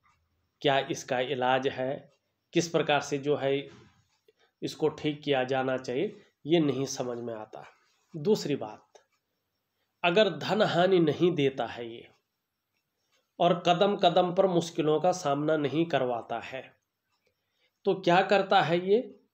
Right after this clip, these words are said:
कोर्ट कचहरी का मामला बनाता है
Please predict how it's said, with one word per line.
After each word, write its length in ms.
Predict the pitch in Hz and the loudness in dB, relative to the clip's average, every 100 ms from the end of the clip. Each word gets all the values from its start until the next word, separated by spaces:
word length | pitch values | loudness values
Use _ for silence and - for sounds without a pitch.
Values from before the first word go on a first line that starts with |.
| _ _ _ _ _ _ - | _ _ _ _ _ _ 4
कोर्ट 320 | 185 208 208 | 6 8 6
कचहरी 480 | 180 180 175 156 165 | 2 2 4 4 4
का 180 | 170 180 | 4 2
मामला 380 | 156 139 135 127 | 4 2 0 -2
बनाता 440 | 120 113 110 - | -4 -10 -14 -18
है 220 | 113 - | -20 -20